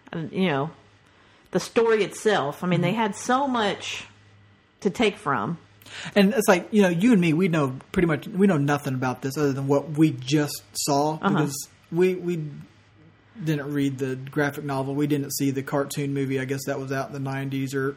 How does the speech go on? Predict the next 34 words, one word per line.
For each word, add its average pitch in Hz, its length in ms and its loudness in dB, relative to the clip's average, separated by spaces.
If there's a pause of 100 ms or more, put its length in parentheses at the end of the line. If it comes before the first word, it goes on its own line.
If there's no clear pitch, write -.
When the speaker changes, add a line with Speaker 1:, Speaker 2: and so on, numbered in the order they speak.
(240)
Speaker 2:
any 190 140 6
Speaker 1:
Yeah, 180 60 4
Speaker 2:
of 143 60 2
Speaker 1:
the 151 60 2
Speaker 2:
that. - 80 0 (100)
We 214 80 8
Speaker 1:
anime. 214 80 6
Speaker 2:
went 175 120 4
in 160 80 2
there 156 180 4
Speaker 1:
Mm-hmm. 202 180 -4 (600)
Speaker 2:
knowing 175 200 4
absolutely 160 360 2
nothing 143 360 -4
about 127 300 -6
this. 123 240 -8 (380)
I'm 226 240 6
just 147 240 2
curious, 135 420 0 (2250)
how 208 640 2 (160)
are 147 220 2
fans 180 560 0 (160)
of 175 300 0
Ghost 190 320 2
in 202 60 0
the 196 80 0
Shell, 202 420 2 (500)
how 220 140 2
do 202 80 8
they 170 180 4
feel 131 260 -4
about 120 260 -6
this 113 180 -10
movie? 113 280 -8